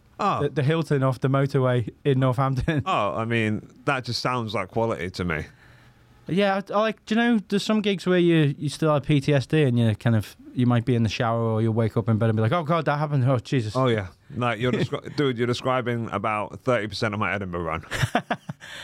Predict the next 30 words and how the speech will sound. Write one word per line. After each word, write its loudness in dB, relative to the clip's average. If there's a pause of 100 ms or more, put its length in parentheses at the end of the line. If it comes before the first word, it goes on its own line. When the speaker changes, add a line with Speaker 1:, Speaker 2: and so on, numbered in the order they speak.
(440)
Speaker 1:
That -2
is -2
Speaker 2:
There 4
is 0
good 0
when 0
you 2
have -2
to -4
go, 0
"Guys, -2
you -6
get 0 (380)
the, 2
the 2
end, 0
I've -2
stopped -4
talking 2
now, 4
so 2
that's 0
the -2
punchline. 0
You 0
can, 0 (420)
Speaker 1:
Yeah. 0
Speaker 2:
you 0
can 0
laugh." -2